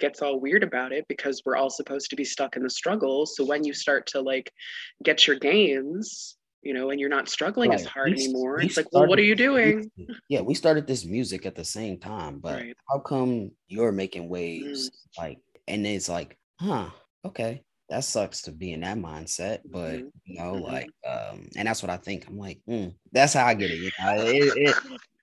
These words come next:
Speaker 2: I don't have many words for it yet, but when I do, y'all will hear it in the song for sure.
Speaker 1: Coming soon. <laughs>
Speaker 2: Wait on it. Got some nice tunes coming out. <laughs>
Speaker 1: Uh,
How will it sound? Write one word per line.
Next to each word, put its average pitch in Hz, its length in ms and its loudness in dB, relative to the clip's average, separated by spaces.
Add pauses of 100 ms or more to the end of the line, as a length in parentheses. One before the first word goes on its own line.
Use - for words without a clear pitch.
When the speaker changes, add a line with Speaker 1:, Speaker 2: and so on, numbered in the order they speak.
(220)
Speaker 2:
I 170 320 8
don't 170 160 6
have 147 220 8
many 139 200 6
words 131 360 4
for 92 180 -6
it 87 80 -6
yet, 78 340 -8
but 95 180 0
when 113 200 0
I 139 140 4
do, 110 400 4 (100)
y'all 92 240 2
will 95 60 -4
hear 95 160 -4
it 90 80 -6
in 76 80 -8
the 80 80 -8
song 95 320 -4
for - 80 -18
sure. 90 280 -10 (1700)
Speaker 1:
Coming 185 220 2
soon. 131 440 2 (100)
<laughs> - 1800 4
Speaker 2:
Wait 131 220 8
on 95 180 2
it. 69 160 -10 (600)
Got - 120 -2
some 117 240 0
nice 123 300 0
tunes 120 420 4
coming 85 300 -4
out. - 220 -6
<laughs> 151 80 4 (1500)
Speaker 1:
Uh, 147 520 -4